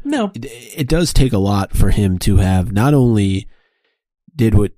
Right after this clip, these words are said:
Speaker 2: you just mentioned, but also the fact that he waited while Tyrion went up to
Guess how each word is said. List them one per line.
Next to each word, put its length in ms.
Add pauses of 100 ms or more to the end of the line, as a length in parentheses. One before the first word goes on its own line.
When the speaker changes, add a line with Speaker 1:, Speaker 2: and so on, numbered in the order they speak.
(280)
Speaker 2:
you 200
just 240
mentioned, 540
but 120
also 840 (340)
the 100
fact 380
that 140
he 120
waited 560 (260)
while 380 (220)
Tyrion 380
went 220
up 300 (460)
to 60